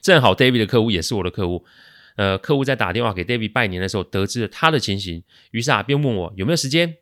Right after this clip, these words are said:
看有没有办法给他一点意见哦。如果我说啊，我们的工作是全年无休，不知道各位听众会不会觉得太过于夸张哦？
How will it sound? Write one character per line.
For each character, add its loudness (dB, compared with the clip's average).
看 -6
有 -4
没 -6
有 -6
办 -4
法 -12
给 -10
他 -6
一 -10
点 -4
意 -8
见 -10
哦。 -20
如 4
果 8
我 4
说 2
啊， 6
我 2
们 -2
的 0
工 0
作 0
是 -2
全 -2
年 -4
无 -8
休， -2
不 -8
知 -4
道 0
各 -4
位 2
听 -6
众 -2
会 -4
不 -4
会 -4
觉 -8
得 -6
太 -6
过 -8
于 -10
夸 -10
张 -14
哦？ -20